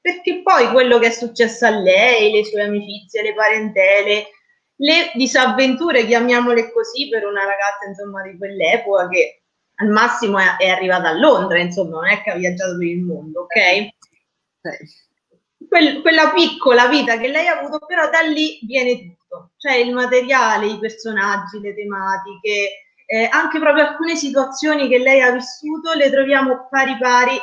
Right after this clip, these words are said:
Speaker 1: nei romanzi. Quindi la vita di Jane Austen è importante per capire come poi ha creato i vari romanzi, ok? Quindi a Steventon, la casa natale, ci vive dal millesettecentosettantacinque, che è l'anno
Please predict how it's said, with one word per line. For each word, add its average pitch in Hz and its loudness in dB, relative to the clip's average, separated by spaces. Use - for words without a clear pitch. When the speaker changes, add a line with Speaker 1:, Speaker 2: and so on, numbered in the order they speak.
Speaker 1:
nei 196 -6
romanzi. 180 -8
Quindi 285 4
la 269 4
vita 311 4
di 285 0
Jane 302 2
Austen 277 4
è 233 4
importante 247 4
per 220 0
capire 233 0
come 196 0
poi 196 4
ha 196 0
creato 190 0
i 185 -4
vari 180 -4
romanzi, 170 -6
ok? - -6
Quindi 226 0
a 330 0
Steventon, 302 4
la 208 2
casa 202 0
natale, 202 -4
ci 302 -2
vive 339 0
dal 262 0
millesettecentosettantacinque, 226 -4
che 185 -6
è 185 -4
l'anno 185 -12